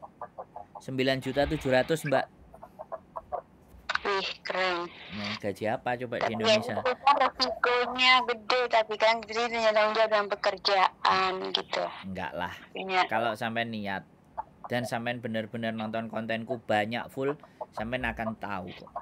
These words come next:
Speaker 1: Tapi kalau yang nggak nau-, nggak
Speaker 2: Hmm.
Speaker 1: pernah nonton kontenku, ya sudah lah. Kalau
Speaker 2: Jadi
Speaker 1: sampean
Speaker 2: motivasi gitu, Mas.
Speaker 1: Enggak, gini loh. Kalau sampean nonton kontenku, setidaknya sampean sudah bisa membayangkan dan menggambarkan apa yang akan,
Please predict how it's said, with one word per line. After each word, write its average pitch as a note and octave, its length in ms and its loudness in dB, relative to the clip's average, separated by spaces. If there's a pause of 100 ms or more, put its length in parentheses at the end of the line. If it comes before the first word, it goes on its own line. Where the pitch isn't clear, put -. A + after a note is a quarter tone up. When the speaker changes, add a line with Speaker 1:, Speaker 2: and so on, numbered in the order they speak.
(380)
Speaker 1:
Tapi A2+ 160 -6
kalau C3 240 0
yang B2+ 160 -2
nggak F#2 160 0
nau-, A2+ 320 -4
nggak A2 80 0
Speaker 2:
Hmm. - 160 2
Speaker 1:
pernah A#2+ 160 0
nonton A#2+ 240 -2
kontenku, A#2 400 -4
ya A2+ 160 -2
sudah F#2+ 400 -6
lah. C#2+ 160 -12 (1200)
Kalau E3 240 6
Speaker 2:
Jadi - 80 4
Speaker 1:
sampean C#4 240 6
Speaker 2:
motivasi D4 560 8
gitu, A#3+ 240 -6
Mas. G#3+ 520 4 (120)
Speaker 1:
Enggak, F3+ 140 8 (100)
gini F#3+ 160 6
loh. A2 80 2 (400)
Kalau F3+ 160 6
sampean G#3+ 400 2
nonton F3+ 320 -2
kontenku, D#3+ 560 -2
setidaknya E3 480 0
sampean G3 320 -2
sudah F#3+ 320 -4
bisa C3 320 -2
membayangkan D3 720 0
dan B2 160 -2
menggambarkan A#2 720 0
apa D#3+ 320 -2
yang D3 240 -4
akan, C#3+ 480 -2